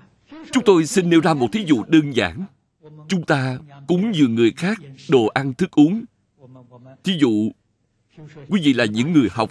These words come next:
Phật biết cúng dường Pháp Sư. Chúng ta làm cơm, thức ăn ngon,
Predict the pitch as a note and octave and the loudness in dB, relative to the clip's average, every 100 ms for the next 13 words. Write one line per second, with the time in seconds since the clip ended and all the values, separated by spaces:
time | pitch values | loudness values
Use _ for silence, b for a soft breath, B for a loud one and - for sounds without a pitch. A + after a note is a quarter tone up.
0 | - A2+ - - F#3+ - B2+ F3 A3 D#3 | 0 -2 -2 -6 -8 -6 -4 -2 -2 0
1 | B2+ G#2 E2+ F3+ A3 - C#3+ D3 _ _ | 0 0 -6 -6 -4 0 0 -2 _ _
2 | _ _ _ _ _ _ _ _ _ _ | _ _ _ _ _ _ _ _ _ _
3 | _ _ _ _ _ - - _ _ B3 | _ _ _ _ _ -20 -20 _ _ -6
4 | - F#3 E3+ - - C3 A2+ G2 F3 E3+ | -2 0 -2 -4 -4 -4 -4 0 2 2
5 | D#3+ - - C4+ - - F3 F3 E3+ | -2 -12 -2 0 0 -2 -2 0 0